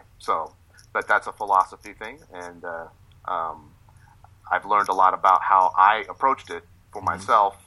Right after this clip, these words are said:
Speaker 1: you know, with that point of view, and all things that didn't, uh, you know, spark exactly correct, and how I handled it,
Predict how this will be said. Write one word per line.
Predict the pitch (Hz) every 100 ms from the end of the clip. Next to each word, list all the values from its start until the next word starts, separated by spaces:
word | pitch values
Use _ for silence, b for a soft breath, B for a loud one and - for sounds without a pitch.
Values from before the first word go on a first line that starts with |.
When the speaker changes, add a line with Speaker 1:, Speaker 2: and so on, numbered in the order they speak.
| _ - -
Speaker 1:
you | -
know, | 92
with | 98
that | 107 85
point | - 110 95
of |
view, | 104 107 92 85 78 _
and | 95 92 87 87
all | 92
things | 92 95
that | 95
didn't, | 110 135 - - -
uh, | 98 85 80 - -
you |
know, | 95 -
spark | - - 98 92
exactly | 90 95 - 82
correct, | 95 80 -
and | 95
how | 90 107
I | 98
handled | 98 127 110
it, | 76